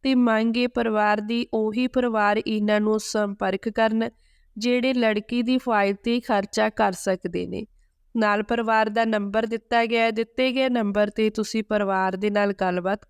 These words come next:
ਕਰ ਸਕਦੇ ਹੋ ਜੀ। ਅਗਲਾ ਰਿਸ਼ਤਾ ਨੋਟ ਕਰੋ ਜੀ, ਨਾਮ ਪ੍ਰਿਯੰਕਾ, ਪਤਾ ਜਲੰਧਰ, ਕਾਸਟ ਐਸ ਸੀ, ਗੋਤ ਸੋਢੀ and ਬੰਦਨ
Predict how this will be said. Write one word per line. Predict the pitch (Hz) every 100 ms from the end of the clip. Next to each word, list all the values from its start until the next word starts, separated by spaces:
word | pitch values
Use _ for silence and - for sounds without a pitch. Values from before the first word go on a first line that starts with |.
| -
ਕਰ | 233
ਸਕਦੇ | 196 - 175 175 175 175
ਹੋ | 170
ਜੀ। | 185 - _ _ _ - 226
ਅਗਲਾ | 226 254 262
ਰਿਸ਼ਤਾ | 262 - 262 262
ਨੋਟ | 247 247 240
ਕਰੋ | 240 247 247
ਜੀ, | 233 247 247
ਨਾਮ | 226 202 208 220
ਪ੍ਰਿਯੰਕਾ, | 220 208 202 202 - 226 233
ਪਤਾ | 226 208 214 208
ਜਲੰਧਰ, | 208 202 185 185 202 226
ਕਾਸਟ | 226 220 214 226 254 -
ਐਸ | - 240 233 -
ਸੀ, | 254 247
ਗੋਤ | 208 214 214 240
ਸੋਢੀ | - 226 214 208 240
and | 226 214
ਬੰਦਨ | 208 196 175 170 185 180